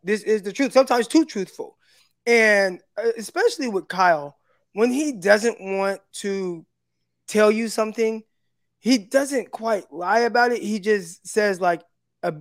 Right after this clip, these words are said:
a B S answer, or, like, an, he, he been a-hole, like the whole, uh, "Well,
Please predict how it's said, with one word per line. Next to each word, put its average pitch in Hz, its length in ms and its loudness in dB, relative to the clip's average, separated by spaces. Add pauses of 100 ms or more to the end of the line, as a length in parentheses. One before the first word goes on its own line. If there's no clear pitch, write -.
(160)
a 180 120 -4
B 202 260 -2
S 196 280 2
answer, 185 260 -4
or, 180 160 -6
like, 180 180 0
an, 160 120 -12 (280)
he, 226 160 4
he 233 160 2
been 220 260 0
a-hole, 185 480 2
like 175 180 -2
the 180 120 -4
whole, 180 320 0 (280)
uh, 175 280 2 (220)
"Well, 180 180 -2